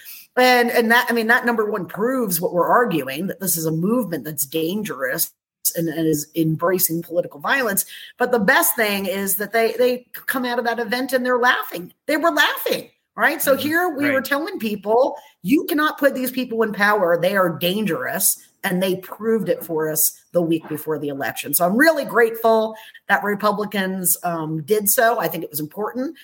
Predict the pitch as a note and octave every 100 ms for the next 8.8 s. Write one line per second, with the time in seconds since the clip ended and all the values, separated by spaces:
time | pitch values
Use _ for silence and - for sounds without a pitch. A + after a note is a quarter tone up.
0 | _ F#3 F#3 G3 F#3 F#3+ G3+ G3+ F#3+ -
1 | - - - A3+ A#3+ D4 - - D#3+ -
2 | G3+ G#3+ - F3+ F3+ G3+ C4+ F3+ F3 F#3
3 | A3 A3+ - G#3+ - G3 A#3 B3 F#3 F3+
4 | A#3+ B3 B3+ A3+ - F3+ F#3+ F#3 F3+ F#3
5 | E3+ F3 G#3+ G3 E3+ G3+ A#3 D#4+ F#4 -
6 | - - - F#3+ F#3+ F#3+ F#3 - A3+ A3
7 | F3+ F3+ F3+ A3+ A3 A3 B3+ A#3 A#3 A3+
8 | G#3+ G#3+ A#3 G#3 F3+ G#3 C4 F4+